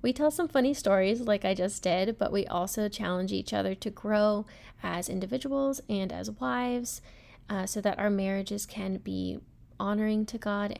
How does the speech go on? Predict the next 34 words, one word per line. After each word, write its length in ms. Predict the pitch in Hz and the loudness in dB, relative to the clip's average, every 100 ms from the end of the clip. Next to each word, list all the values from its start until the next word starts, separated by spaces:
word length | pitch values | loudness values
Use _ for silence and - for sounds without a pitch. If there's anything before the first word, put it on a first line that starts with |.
| - | -4
and 100 | 202 | -2
so 80 | 214 | 0
that 200 | 196 - | -2 -2
our 120 | 202 | 0
identities 560 | 208 196 190 185 180 185 | 0 0 -2 -4 -6 -8
can 180 | - 190 | -8 -6
be 100 | 190 | -6
firmly 460 | - 220 220 214 | -2 0 2 2
rooted 480 | 196 190 180 - - - - - - | 0 -2 -2 -4 -8 -14 -20 -20 -4
in 140 | 185 | -4
Christ. 460 | - - 247 - - - - - - - - | -4 -8 -6 -6 -8 -12 -20 -20 -20 -20 -10
So, 540 | - - 302 285 294 - - - - | -4 2 4 4 2 -6 -12 -12 -8
going 320 | 269 302 392 | -2 0 2
back 240 | 311 180 - | 2 0 -2
to 120 | 240 | -4
this 260 | 214 202 - | -2 -2 -4
topic 460 | 214 202 202 190 - | -6 -4 -4 -6 -6
on 160 | 190 | -4
differences, 720 | 180 170 175 170 - - - - - - - - - - - | -4 -6 -8 -6 -6 -6 -10 -12 -16 -20 -20 -20 -20 -20 -6
you 80 | 247 | -2
know, 120 | 240 | 0
what 300 | 226 226 - | 0 -2 -2
used 440 | 202 214 254 - | -2 0 2 0
to 100 | - | -4
be 560 | 311 - 226 208 202 190 - | -4 0 0 0 -2 -6 -12
cute 880 | - - - 208 202 220 247 - - - | -14 -14 -6 0 2 2 -2 -6 -14 -8
when 180 | 226 214 | -2 0
we 140 | 208 | 0
were 160 | 196 180 - | -2 -6 -8
dating, 840 | - 160 160 180 233 262 262 277 - - - | -8 -6 -4 -2 -2 -2 -2 -6 -10 -20 -8
it's 240 | 214 240 - | -6 -4 -6
just 240 | 285 - | -6 -6
not 200 | 330 330 | -8 -8
so 200 | - 311 | -4 -4